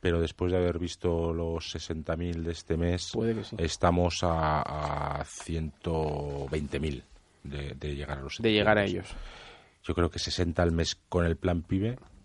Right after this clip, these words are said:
Speaker 1: pues puede llegar. Pero también hay que tener en cuenta una cosa, y es que, eh, al ritmo que va el plan pibe no llega a final de año. Entonces,
Speaker 2: Claro.
Speaker 1: eh, bueno, pues el que quiera comer su coche tiene que dar prisa, y no lo digo por,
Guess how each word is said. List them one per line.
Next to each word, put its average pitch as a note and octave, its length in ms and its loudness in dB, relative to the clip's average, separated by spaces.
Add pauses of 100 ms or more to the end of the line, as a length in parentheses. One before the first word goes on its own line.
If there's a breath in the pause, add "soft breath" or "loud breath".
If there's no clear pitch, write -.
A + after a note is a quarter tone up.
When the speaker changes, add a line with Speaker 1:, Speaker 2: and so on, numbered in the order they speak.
(120)
Speaker 1:
pues C3 160 -8
puede E2+ 220 2
llegar. C#2+ 260 -2 (100)
Pero G#2 220 10
también F2+ 280 4
hay F#2+ 120 2
que F2 100 -4
tener E2+ 160 0
en E2+ 80 -2
cuenta F2 200 2
una E2 120 2
cosa, D2+ 300 -2
y E2 140 0
es - 180 0
que, G2+ 280 2 (760 loud breath)
eh, E2 440 0
al E2+ 180 2
ritmo F#2+ 300 6
que F#2+ 80 6
va G2+ 60 10
el F#2+ 80 6
plan F#2+ 160 4
pibe G2+ 180 2
no G2 60 2
llega F2 220 2
a - 40 4
final D#2 240 0
de C#2+ 80 -2
año. C2 160 -6 (1400)
Entonces, E2+ 720 2
Speaker 2:
Claro. D#2 160 -2
Speaker 1:
eh, D2 340 -4 (640)
bueno, D2+ 240 -6
pues - 200 -6
el E2 80 -6
que - 140 -6
quiera E2+ 180 6
comer D#2+ 180 4
su D2+ 80 -2
coche D2+ 180 0
tiene D#2 160 0
que D2 80 -2
dar C#2+ 140 0
prisa, F2+ 280 0
y E2+ 60 0
no E2 80 4
lo E2 120 10
digo D2+ 220 4
por, D2 260 2